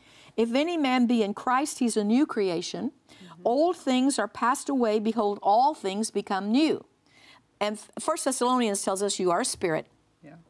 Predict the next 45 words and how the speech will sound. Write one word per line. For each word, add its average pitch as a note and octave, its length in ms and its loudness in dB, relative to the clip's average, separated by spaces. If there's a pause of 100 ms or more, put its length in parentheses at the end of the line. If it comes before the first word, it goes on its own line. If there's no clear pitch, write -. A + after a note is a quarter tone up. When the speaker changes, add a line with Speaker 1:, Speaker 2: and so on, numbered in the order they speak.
(120)
Speaker 1:
You A3 80 2
have F4+ 180 2
a A3+ 60 -2
soul, F3 580 -2
mind, F3 320 -4
will, E3+ 140 -4
and E3 120 -4
emotions, E3 540 -6 (240)
and C4+ 100 -2
you D4+ 80 2
live B3 160 2
in F#3 120 0
a F3 40 -2
body, G3+ 320 0
but F#3+ 200 -2
you F4 400 2
are A#3+ 320 2
a F3+ 160 -2
spirit. - 580 -8 (460)
The E3+ 80 -4
Bible A3 240 -2
talks A3 260 -2
about F3+ 220 -4
the - 120 -4
inner C#4 240 2
man D#3+ 440 -4
and G3 120 -2
the G3 140 -4 (100)
outward C#3 400 -6
man. C3+ 360 -14 (340)
And F3+ 140 -2
when A3+ 160 2
you're D#4 180 2
born C#4 420 2
again, A3+ 520 -2 (280)
in F#3+ 180 -4
that D#3+ 200 -2 (100)
inner F4+ 280 2
man, G#3 400 -2 (260)
everything F#3 500 -4
becomes E3+ 440 -6
new E3 240 -4 (340)
Speaker 2:
Yeah. - 140 -20
Speaker 1:
the E3+ 140 0
minute. G3 600 -2